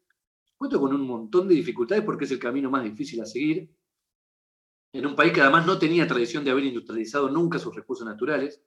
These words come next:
Su mayor desafío en el pasado como productor de estaño, que era Bolivia tradicionalmente, había sido refinar el estaño, digamos. Nu-, nunca había llegado a, a utilizarlo tecnológicamente,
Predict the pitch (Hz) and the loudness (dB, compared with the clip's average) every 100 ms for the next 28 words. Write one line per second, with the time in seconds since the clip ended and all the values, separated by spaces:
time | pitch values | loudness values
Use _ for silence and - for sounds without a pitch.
0 | _ _ _ _ _ - 135 131 123 185 | _ _ _ _ _ -10 -4 -2 4 6
1 | 175 170 151 - 170 160 - 143 123 117 | 6 6 4 4 6 6 4 -2 -6 -6
2 | 127 - 156 156 143 117 - - - 120 | -6 2 6 8 6 4 -2 -14 -8 -6
3 | 117 117 120 117 143 143 131 - 175 170 | -6 -2 0 0 0 4 2 2 2 2
4 | 151 123 131 123 123 123 131 131 117 110 | 4 2 2 0 0 0 0 -2 -2 -6
5 | 113 113 127 139 156 156 123 123 123 - | -8 -8 -10 -8 -8 -4 -2 0 0 0
6 | 139 143 - - _ - 135 135 139 147 | 0 2 0 -4 _ -2 0 2 2 4
7 | 120 117 131 113 113 110 110 107 110 127 | 4 0 -4 -6 -6 -6 -6 -6 -8 -10
8 | 131 135 123 123 120 - 120 127 117 - | -6 -6 -2 -2 -2 -2 -2 0 -2 -4
9 | _ _ - 110 110 - - 110 110 120 | _ _ 2 4 2 -2 -8 -6 -6 -8
10 | 110 131 131 113 110 107 113 113 110 110 | -4 -2 0 -2 -4 -8 -10 -10 -10 -10
11 | 110 107 127 | -8 -8 -10